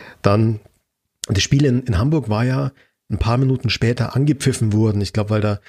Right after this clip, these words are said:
Kahn mit, mit Bananen beschmissen wurde, also das Übliche halt, das fing ja damals, glaub ich, unter Folklore.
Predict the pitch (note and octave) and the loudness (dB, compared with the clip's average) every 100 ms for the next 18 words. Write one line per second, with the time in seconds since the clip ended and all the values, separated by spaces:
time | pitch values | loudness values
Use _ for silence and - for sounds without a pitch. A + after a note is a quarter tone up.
0 | - _ _ - G#2+ G#2+ B2 A2+ G#2+ - | -20 _ _ -6 -2 0 0 0 0 -2
1 | G#2+ A2 F#2 F2 G#2 A#2 G#2 G2 - G#2 | -2 0 0 0 2 2 2 0 0 -2
2 | - F#2+ F2+ G2 G#2+ G#2 G2+ G2 F#2+ F#2+ | 0 -2 0 2 2 2 2 0 -2 -4
3 | - - - A#2 G#2 F2+ G#2+ G#2 G2 F#2 | -6 -4 -2 0 0 2 2 4 2 0
4 | - - - F#2+ F#2+ - G2 F#2+ F#2 F#2+ | -8 -14 -8 -8 -8 -2 0 2 2 0
5 | F#2 G2+ F2+ F#2 F#2+ G2+ - F2+ G2+ G2+ | 0 -2 0 -2 -4 -4 -4 0 2 4
6 | G#2+ G#2 | 2 0